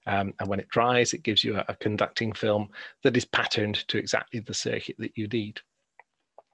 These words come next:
We do this on, uh, very thin substrates, uh, anything down to a few tens of microns thick, typically maybe a hundred microns thick for something like a P E T film, which is the, the most common thing that we use.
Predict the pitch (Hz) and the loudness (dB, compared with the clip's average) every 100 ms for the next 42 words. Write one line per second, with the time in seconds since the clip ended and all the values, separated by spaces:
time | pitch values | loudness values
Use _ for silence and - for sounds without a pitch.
0 | - - 120 117 143 127 - 101 101 98 | -10 0 4 6 8 8 6 4 4 0
1 | 98 98 107 107 101 - - 113 110 123 | 0 -2 -2 -4 -4 -6 -2 -2 0 -2
2 | 113 - 143 - - 104 101 113 113 113 | 0 0 0 -2 -6 -6 -4 -4 -2 -4
3 | 107 104 110 104 110 107 - - - - | -6 -6 -6 -6 -6 -6 -10 -18 -20 -8
4 | - 113 - 123 117 101 98 113 107 110 | -4 -4 -4 -2 -2 -4 -8 -8 -6 -4
5 | 110 110 - 147 - - - - _ - | -4 -4 2 0 0 -16 -18 -18 _ -2
6 | 160 107 107 98 104 104 98 110 104 104 | 0 0 -2 -2 -4 -4 -4 -4 -6 -8
7 | 107 110 110 104 - 143 - - 113 104 | -10 -10 -10 -10 -8 -8 -8 -16 -10 -8
8 | 104 - 110 104 117 107 104 - 92 - | -8 -10 -12 -12 -14 -10 -10 -10 -16 -10
9 | 113 98 95 - 113 - 127 139 107 - | -8 -8 -12 -10 -10 -8 -8 -8 -12 -14
10 | 107 101 - - _ - 110 110 - - | -14 -18 -20 -20 _ -18 -16 -12 -10 -10
11 | 104 - 98 101 - 101 107 127 | -12 -14 -14 -14 -12 -10 -10 -12